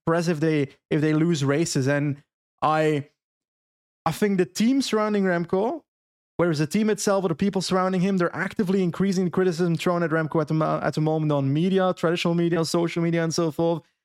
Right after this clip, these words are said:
And wouldn't it have all been solved in the way that you spoke out earlier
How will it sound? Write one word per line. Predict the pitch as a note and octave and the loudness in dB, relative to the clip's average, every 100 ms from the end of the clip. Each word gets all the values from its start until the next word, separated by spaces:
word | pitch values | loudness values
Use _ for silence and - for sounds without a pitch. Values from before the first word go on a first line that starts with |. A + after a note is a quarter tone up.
| _ _ | _ _
And | D#3+ E3 D#3 C#3 _ _ - | -2 -2 -2 -6 _ _ -2
wouldn't | D4 E4 | 0 2
it | D4 | 2
have | B3 F3+ | 0 -2
all | - A#3 | 0 0
been | A3 A3 | 2 0
solved | - F#3+ G#3 G3+ | 0 0 0 0
in | F#3+ | 0
the | |
way | E3 F3 | 2 0
that | F3+ E3+ | 0 0
you | D#3+ | -2
spoke | - F3+ F3 | 0 -2 0
out | D#3 - | -2 0
earlier | D#3+ F3 G3+ D4+ | -2 0 0 -2